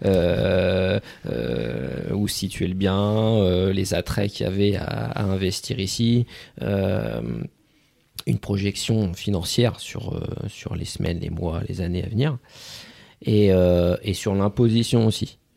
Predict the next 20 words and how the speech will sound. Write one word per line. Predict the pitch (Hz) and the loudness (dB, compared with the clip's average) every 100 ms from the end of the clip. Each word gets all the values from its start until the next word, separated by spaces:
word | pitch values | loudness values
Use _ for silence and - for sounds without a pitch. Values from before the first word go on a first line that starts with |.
| - 85 | -8 -2
euh, | 87 - | -2 -2
que | - | -4
ça | - 87 | -2 0
allait, | 92 90 | 2 0
euh, | 87 - - - - - - | 0 -4 -6 -8 -10 -10 -10
ça | - | -8
allait | 107 87 | -8 -6
générer. | 87 85 101 139 _ _ - - - | -4 -2 -2 -4 _ _ -20 -20 -10
Euh, | - - 50 50 - - - - - - _ _ | -6 -4 -4 -6 -8 -6 -8 -8 -10 -14 _ _
et, | 90 87 85 | -6 -2 -2
euh, | - - - - - - - - | -4 -6 -6 -6 -8 -10 -12 -6
et | 85 | -4
donc, | 82 | -4
du | - 82 | -4 -4
coup, | - 120 113 | 2 4 4
euh, | 78 82 85 | 2 0 -2
quand | 85 | -2
j'ai | 90 90 | -2 -2
présenté | 90 85 80 101 | -4 -6 -6 -4
le, | 90 85 85 | -4 -4 -4